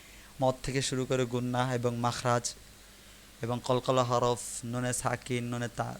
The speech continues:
তার, এরপর তানবিন, এরপরে আলোচনায় আসছে আরও, আহ, ওয়াজিব গুন্না ইত্যাদি, তাসদিদের আলোচনা এবং আলিফে জায়েদার আলোচনা, কোথায় রকে মোটা করে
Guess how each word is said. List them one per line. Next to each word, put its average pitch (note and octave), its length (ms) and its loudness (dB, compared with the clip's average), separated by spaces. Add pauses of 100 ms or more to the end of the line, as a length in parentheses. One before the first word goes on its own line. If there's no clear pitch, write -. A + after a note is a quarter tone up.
(100)
তার, A#2 120 0 (280)
এরপর B2 260 -2 (100)
তানবিন, A#2+ 440 0 (600)
এরপরে C#3 300 6
আলোচনায় C3 640 2
আসছে B2 360 -2
আরও, A#2 280 2 (760)
আহ, - 1400 -2
ওয়াজিব C3 300 4 (120)
গুন্না B2+ 240 0
ইত্যাদি, A2 500 -4
তাসদিদের A2+ 540 0
আলোচনা G#2+ 540 -2 (540)
এবং A#2 280 2 (520)
আলিফে C3+ 360 4
জায়েদার C3 460 6
আলোচনা, B2 600 4 (100)
কোথায় C3+ 380 4
রকে B2+ 320 4 (960)
মোটা D3 220 8
করে D3+ 240 6